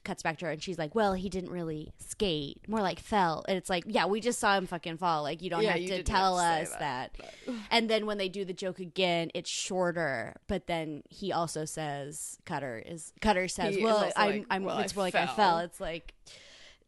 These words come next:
Speaker 2: Which
Speaker 1: I, they
Speaker 2: that
Speaker 1: did that because the repeated joke is funny, but you
Speaker 2: Yeah,
Speaker 1: don't have
Speaker 2: but
Speaker 1: to
Speaker 2: I
Speaker 1: do
Speaker 2: was also
Speaker 1: it.
Speaker 2: like, "I don't think he would say that."
Speaker 1: Yeah, I
Speaker 2: I
Speaker 1: don't
Speaker 2: think
Speaker 1: think
Speaker 2: he
Speaker 1: so
Speaker 2: would just
Speaker 1: either.
Speaker 2: be like, "I skated down the
Speaker 1: Yeah.
Speaker 2: mountain." And it's like,
Speaker 1: <laughs>
Speaker 2: "No, no,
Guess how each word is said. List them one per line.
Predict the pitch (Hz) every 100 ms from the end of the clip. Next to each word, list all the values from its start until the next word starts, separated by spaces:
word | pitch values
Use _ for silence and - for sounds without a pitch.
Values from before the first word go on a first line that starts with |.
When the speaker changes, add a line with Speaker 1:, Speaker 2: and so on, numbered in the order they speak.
| _ _ 277
Speaker 2:
Which | 302 -
Speaker 1:
I, | 226 233
they | 262
Speaker 2:
that | 294
Speaker 1:
did | 320 269
that | 269 262
because | 233 - 233 196
the | 214 196 -
repeated | 196 208 240 269
joke | 262 349 427
is | 415
funny, | 466 480 494
but | 311 - 185
you | 202
Speaker 2:
Yeah, | 190 185
Speaker 1:
don't | 170
have | 170
Speaker 2:
but | 220
Speaker 1:
to |
Speaker 2:
I | 214
Speaker 1:
do |
Speaker 2:
was | 220
also | 226 226
Speaker 1:
it. |
Speaker 2:
like, | 240 220 -
"I |
don't | 320 330
think | 294 -
he | 247
would | 196 180
say | - 185 208
that." | 156 95 131
Speaker 1:
Yeah, | 262 240
I |
Speaker 2:
I | 220
Speaker 1:
don't | 233
Speaker 2:
think | 233 220
Speaker 1:
think |
Speaker 2:
he |
Speaker 1:
so | 233
Speaker 2:
would | 185
just | 185 175
Speaker 1:
either. | 160
Speaker 2:
be |
like, | 170 180
"I | 214
skated | - 254 226 214
down | 202 220 226
the | 269
Speaker 1:
Yeah. | 262 208
Speaker 2:
mountain." | 214 - 269
And | 254 240
it's | 233 233
like, | -
Speaker 1:
<laughs> | 226
Speaker 2:
"No, | 214 214 214
no, | 208